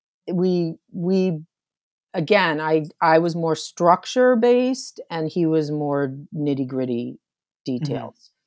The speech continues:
Speaker 1: that kind of thing. So I, I always think the writing is, um, only the writing that I've done has been with Tony, and I, and, and the way it helps me as a director is it helps my dramaturgical skills. Although I never studied
Speaker 2: Right.
Speaker 1: playwriting.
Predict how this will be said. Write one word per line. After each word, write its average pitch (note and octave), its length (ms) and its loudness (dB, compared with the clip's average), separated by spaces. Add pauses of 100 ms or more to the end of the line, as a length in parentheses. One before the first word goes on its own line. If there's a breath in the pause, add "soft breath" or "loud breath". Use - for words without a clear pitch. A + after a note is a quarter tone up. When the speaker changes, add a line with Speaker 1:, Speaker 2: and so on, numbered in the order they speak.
(140)
Speaker 1:
that C#3 160 0
kind C#3 180 -6
of - 80 -14
thing. - 220 -14 (320 soft breath)
So - 140 0
I, B3+ 100 8
I A#3+ 260 6
always C4+ 220 4
think B3 160 -2
the A3+ 100 4
writing F3+ 500 4
is, D3+ 380 -2
um, C#3 560 -2 (800)
only G#3+ 400 2 (160)
the F3 200 -2
writing E3 380 2
that D3 120 0
I've C#3 160 -2
done C#3+ 180 -2
has C3+ 140 -6
been C3+ 220 -6
with B2+ 120 -8
Tony, E3 480 -2
and C#3 160 -6
I, C#3+ 220 -6
and, D#3 260 -6 (220)
and D3 260 -4
the C#3+ 360 -2
way F3 320 2
it D#3 100 2
helps G3 460 -2
me D3+ 140 -4
as C#3 120 -6
a C#3+ 60 -2
director F3+ 640 2
is C#3+ 160 0
it D3+ 100 -2
helps D3 320 -2
my C#3+ 100 -4
dramaturgical B2 840 -8
skills. - 600 -18 (400)
Although D#3 260 4
I D#3+ 60 -2
never D#3+ 200 0
studied D#3 380 6
Speaker 2:
Right. D#3+ 180 0
Speaker 1:
playwriting. B2 680 -2